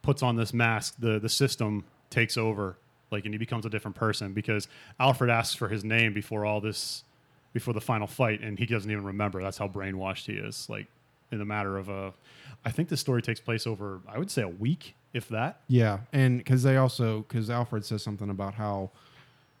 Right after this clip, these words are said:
Speaker 2: they had conversations before. He can't remember his name, but he's soft-spoken, and he seems like a generally nice guy
Speaker 1: It's a
Speaker 2: to
Speaker 1: Jekyll
Speaker 2: Alfred.
Speaker 1: and Hyde
Speaker 2: Yeah,
Speaker 1: thing,
Speaker 2: and he's
Speaker 1: yeah.
Speaker 2: like, "This, this,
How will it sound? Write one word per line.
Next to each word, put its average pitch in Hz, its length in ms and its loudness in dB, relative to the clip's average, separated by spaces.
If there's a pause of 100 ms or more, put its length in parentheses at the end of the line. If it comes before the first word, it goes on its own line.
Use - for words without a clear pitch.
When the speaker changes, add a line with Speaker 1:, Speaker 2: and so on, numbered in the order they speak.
Speaker 2:
they 120 180 2
had 123 220 0
conversations 120 580 0
before. 104 360 -4
He 120 80 2
can't 143 200 2
remember 123 260 2
his 107 120 0
name, 113 280 4
but 101 140 0
he's 107 640 0 (600)
soft-spoken, 117 880 4
and 101 240 0
he 107 140 -2
seems 113 240 2
like 104 100 -2
a 104 40 0
generally 101 680 0
nice 107 280 -2
guy - 80 4
Speaker 1:
It's 101 80 6
a 147 40 6
Speaker 2:
to 107 60 4
Speaker 1:
Jekyll 147 140 8 (140)
Speaker 2:
Alfred. 131 60 6
Speaker 1:
and 117 80 4
Hyde 110 420 2
Speaker 2:
Yeah, 123 280 6
Speaker 1:
thing, 110 120 0
Speaker 2:
and 120 80 6
he's 127 80 8
Speaker 1:
yeah. 117 60 4
Speaker 2:
like, 117 160 4
"This, 131 260 2
this, - 320 -2